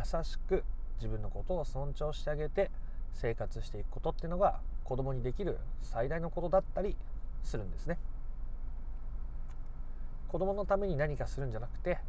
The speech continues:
自分が自分に対するコミュニケーションを変えていけば、子供に対するコミュニケーションも勝手に変わっ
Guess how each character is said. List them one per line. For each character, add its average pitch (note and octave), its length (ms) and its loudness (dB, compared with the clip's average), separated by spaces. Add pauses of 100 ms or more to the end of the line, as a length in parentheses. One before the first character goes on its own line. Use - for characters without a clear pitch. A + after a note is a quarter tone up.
(340)
自 A#2+ 100 -2
分 A#3 280 -4
が - 160 4 (500)
自 - 140 -2
分 E3+ 120 0
に E3+ 60 -2
対 E3+ 180 2
す E3+ 120 -2
る C3+ 60 0
コ B2 120 -2
ミ C#3 80 -2
ュ D3+ 60 0
ニ D3+ 60 -2
ケ D#3+ 160 -2
ー - 20 0
シ - 100 -2
ョ G#2 40 -2
ン G#2 40 -2
を G#2 100 -4
変 C#3 120 0
え C#3+ 40 -2
て D3 100 -2
い C3 40 -2
け D#3+ 140 -4
ば、 C#3 160 4 (760)
子 C#3 80 -2
供 E3+ 220 2
に E3 80 0
対 E3+ 160 4
す - 100 0
る C#3 80 0
コ A#2+ 100 -2
ミ B2+ 80 -2
ュ C#3 40 -2
ニ C#3 60 -4
ケ D#3+ 120 -2
ー D3 40 0
シ - 100 -4
ョ B2 40 -2
ン C#3 40 -2
も D3+ 60 0
勝 A2+ 220 -4
手 D3 80 -4
に C#3 100 -2
変 C3+ 120 2
わ C3+ 40 0
っ - 40 -6